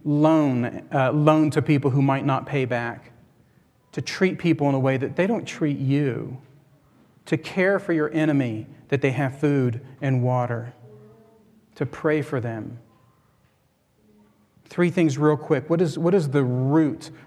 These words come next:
of the kingdom, the love that Christians express by being part of the kingdom of God? Love in the kingdom of God absolutely combats our self-centeredness. It communicates well to others. We actually do have a message that we can give with our lives.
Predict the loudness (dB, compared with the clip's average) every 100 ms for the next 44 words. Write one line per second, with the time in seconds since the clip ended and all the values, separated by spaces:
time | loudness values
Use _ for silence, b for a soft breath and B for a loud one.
0 | B 0 0 0 0 -2 -2 0 0 2
1 | 2 0 -2 -4 -2 0 2 2 2 -4
2 | -6 -6 -2 0 0 -2 -8 -8 -4 -4
3 | -2 -6 -8 -4 -2 -2 -2 -2 -2 -2
4 | -2 -4 -4 -4 -4 -6 -6 -6 -6 -10
5 | -16 b b b b b b b b b
6 | b b b -20 _ B B B B B
7 | B B 0 2 4 2 0 2 2 2
8 | 0 -2 -2 -2 -4 -6 0 0 0 0
9 | 2 0 -2 -4 -4 -2 -4 -2 -4 -2
10 | -2 -4 -4 -6 -4 -6 -6 -10 -14 -18
11 | _ _ b b b -8 -4 -2 2 2
12 | 2 2 0 2 0 2 0 -2 0 0
13 | 0 -2 -4 -4 -2 0 2 2 0 0
14 | 2 2 0 -2 0 2 0 2 0 0
15 | -2 -4 -2 -2 -4 -6 -10 -14